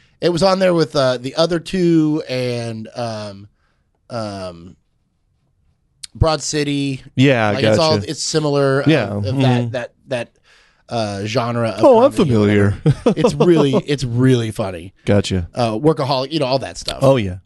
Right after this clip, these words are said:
Speaker 1: Basically
Speaker 2: Oh,
Speaker 1: all the shows
Speaker 2: yeah.
Speaker 1: that they do. So,
Speaker 2: Oh, yeah.
Speaker 1: um, it, uh, it's really good. Yeah, but he, um,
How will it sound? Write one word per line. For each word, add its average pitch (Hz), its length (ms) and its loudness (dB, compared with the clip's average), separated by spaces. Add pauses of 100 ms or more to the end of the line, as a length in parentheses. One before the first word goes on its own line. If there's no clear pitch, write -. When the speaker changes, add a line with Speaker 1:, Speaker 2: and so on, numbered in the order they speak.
(120)
Speaker 1:
Basically 165 360 4
Speaker 2:
Oh, 240 60 6
Speaker 1:
all 156 80 2
the 262 80 6
shows 165 180 2
Speaker 2:
yeah. 107 80 0
Speaker 1:
that 139 80 -4
they 147 120 2
do. 87 220 -12 (160)
So, 139 340 4
Speaker 2:
Oh, 180 80 4
yeah. 127 320 4
Speaker 1:
um, 113 240 -6 (260)
it, 143 360 0
uh, 127 500 2
it's 135 140 -8
really 131 140 2
good. 117 180 -2
Yeah, 127 200 -4
but 127 120 0
he, 214 320 -2 (520)
um, 143 580 4